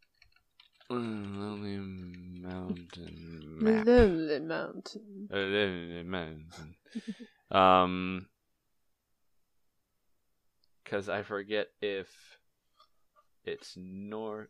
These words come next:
Speaker 1: Okay, so on the north side of the mountain, there is, uh, s-, it's supposed to be where the, um, uh, secret passage is, as opposed to the south side,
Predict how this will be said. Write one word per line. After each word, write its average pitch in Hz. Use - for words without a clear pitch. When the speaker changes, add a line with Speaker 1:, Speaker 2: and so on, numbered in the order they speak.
Speaker 1:
Okay, 107
so 127
on 117
the 110
north 135
side 85
of 87
the 76
mountain, 69
there 92
is, 80
uh, 62
s-, -
it's 98
supposed -
to 90
be 82
where 78
the, 78
um, 67
uh, 65
secret -
passage -
is, -
as 90
opposed 85
to 92
the 73
south 98
side, 58